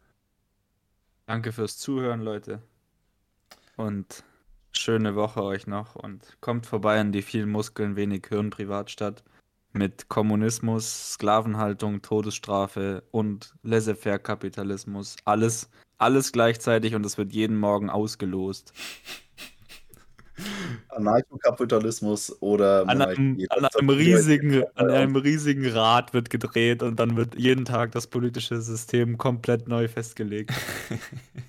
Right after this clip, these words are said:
Speaker 3: Hey, die Privatstadt kann entscheiden, ja,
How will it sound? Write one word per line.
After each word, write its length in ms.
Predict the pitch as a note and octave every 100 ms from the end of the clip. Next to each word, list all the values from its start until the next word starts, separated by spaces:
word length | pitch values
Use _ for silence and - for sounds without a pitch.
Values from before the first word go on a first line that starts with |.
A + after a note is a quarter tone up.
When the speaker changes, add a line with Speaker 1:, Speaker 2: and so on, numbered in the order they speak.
| _ - - - - - - _ _ _ _ _ - F3+ E3+ D#3+ - - _ _ _ _ _ _ - - _ _ _
Speaker 3:
Hey, 260 | C#3+ B2 - _ _ _ _ _ _ _ _ -
die 40 |
Privatstadt 520 | - G#2 A#2 - A2
kann 120 | A2+
entscheiden, 420 | A2+ A2+ A#2+ A#2 G#2
ja, 220 | G#2+